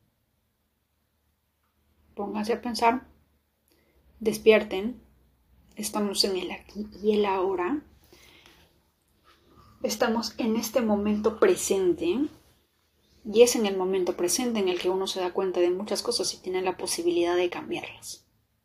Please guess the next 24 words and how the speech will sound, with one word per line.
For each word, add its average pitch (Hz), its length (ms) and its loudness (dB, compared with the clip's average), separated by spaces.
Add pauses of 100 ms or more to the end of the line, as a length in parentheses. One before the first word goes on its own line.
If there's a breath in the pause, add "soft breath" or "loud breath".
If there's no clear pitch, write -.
(1080)
¿De 185 80 -18
acuerdo? 185 480 -2 (600 loud breath)
Les 190 180 0
mando 185 260 0
un 208 60 0
fuerte 247 220 2
abrazo, 247 360 6
que - 80 -2
tengan 185 360 -2
un 202 160 -4
excelente 208 720 0
día 233 480 4 (800 soft breath)
y 277 560 2 (460)
gracias 190 420 0
a 185 40 -4
las 175 120 -6
personas 175 400 -4
que 180 100 -4
se - 120 -8
están, 175 440 6
eh, 156 480 2
que 175 80 -6
son 175 300 -2
miembros 170 760 -2